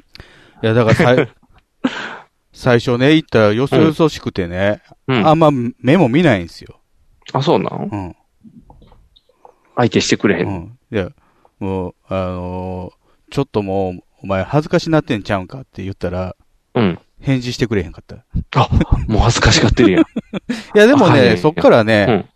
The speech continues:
Speaker 2: うん。うん。
Speaker 1: 割かしまあ共通のね、タイガースの話題があるので、
Speaker 2: うん。うん。
Speaker 1: あのー、よく喋りましたよ。
Speaker 2: あ、そうなん？
Speaker 1: うん。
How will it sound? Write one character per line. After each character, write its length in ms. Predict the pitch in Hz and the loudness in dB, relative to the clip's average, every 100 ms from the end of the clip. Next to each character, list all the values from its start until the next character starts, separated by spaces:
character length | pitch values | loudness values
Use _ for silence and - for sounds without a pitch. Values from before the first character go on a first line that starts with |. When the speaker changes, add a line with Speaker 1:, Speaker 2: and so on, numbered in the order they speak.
| _ _ - | _ _ -4
Speaker 2:
う 40 | |
ん。 40 | 147 | -2
う 20 | |
ん。 60 | 185 | 0
Speaker 1:
割 180 | 196 226 | 2 4
か 80 | 220 | 4
し 100 | 214 | 2
ま 80 | 180 | 2
あ 40 | |
共 200 | 202 208 | 4 2
通 140 | 208 202 | 2 -2
の 120 | 185 | 2
ね、 200 | 185 180 | 2 2
タ 160 | 190 180 | 2 4
イ 60 | |
ガ 80 | 113 | 4
ー 20 | |
ス 100 | 101 | 0
の 180 | 90 87 135 95 | -8 -6 -4 -4
話 160 | 98 98 | -2 0
題 200 | 98 98 | 0 2
が 100 | 101 | 0
あ 40 | |
る 120 | 92 | 0
の 120 | 92 87 | -8 -10
で、 300 | 90 90 - _ _ _ - | -10 -10 -14 _ _ _ -4
Speaker 2:
う 60 | 151 | -2
ん。 20 | 185 _ _ _ _ _ _ _ _ _ _ _ _ - | -2 _ _ _ _ _ _ _ _ _ _ _ _ -12
う 40 | 120 | -6
ん。 40 | |
Speaker 1:
あ 180 | 110 104 | -4 -4
の 500 | 98 95 92 95 107 | -6 -6 -6 -6 0
ー、 20 | |
よ 120 | 143 | 0
く 100 | - | -2
喋 240 | - 110 104 | -4 -2 -2
り 80 | |
ま 140 | 101 95 | -4 -6
し 60 | - | -8
た 80 | 62 | -14
よ。 120 | - _ _ _ _ - | -14 _ _ _ _ -6
Speaker 2:
あ、 140 | 104 - - | -6 -6 -4
そ 180 | 143 | -2
う 40 | 92 | -2
な 120 | - | -4
ん？ 60 | 85 | -10
Speaker 1:
う 60 | 101 | -12
ん。 240 | 90 | -16